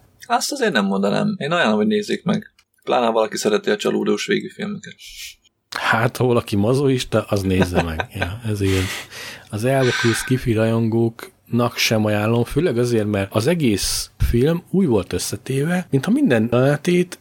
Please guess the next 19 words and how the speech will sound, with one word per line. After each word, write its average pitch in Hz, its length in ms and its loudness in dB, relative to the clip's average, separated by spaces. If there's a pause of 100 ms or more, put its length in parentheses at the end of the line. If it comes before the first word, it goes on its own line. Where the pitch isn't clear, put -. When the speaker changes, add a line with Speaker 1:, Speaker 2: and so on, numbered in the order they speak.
Speaker 2:
láttad 117 520 0
volna 98 300 2
már 87 320 0
valahol. 90 580 -2
És - 200 -8
tényleg 104 440 2
ilyen, 113 240 2
ilyen 143 300 0 (440)
össze - 280 0
volt 101 240 2
tólózva, 98 840 0 (180)
eh, 120 180 -2
innen 131 140 4
Speaker 1:
Ebben 95 120 2
van - 80 4
Speaker 2:
onnan. 143 140 2
Speaker 1:
igazság 107 400 0
egyébként, 104 460 -4
aha. 120 260 -10